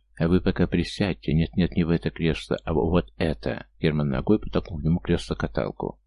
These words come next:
«Вы не посмеете, я профессор, я вызову охрану». «Уже посмели. Давайте-ка обойдемся без грубого насилия», Герман продемонстрировал профессору злобно шипящий электрошокер.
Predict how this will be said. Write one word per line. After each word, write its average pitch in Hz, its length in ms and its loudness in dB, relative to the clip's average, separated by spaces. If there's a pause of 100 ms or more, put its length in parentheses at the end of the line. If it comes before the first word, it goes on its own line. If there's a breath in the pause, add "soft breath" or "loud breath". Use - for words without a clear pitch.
(720)
«Вы 104 140 -2
не 95 120 10
посмеете, 85 720 6
я 85 100 8
профессор, 107 640 6
я 87 140 6
вызову 101 260 6
охрану». 123 760 2 (800)
«Уже 87 260 0
посмели. 76 680 -2 (340)
Давайте-ка 117 520 2
обойдемся 110 440 2
без 101 160 -2
грубого 101 320 4
насилия», 76 560 2
Герман 78 320 0
продемонстрировал 73 540 -4
профессору - 480 -2
злобно 92 400 2
шипящий - 680 -2
электрошокер. - 880 -6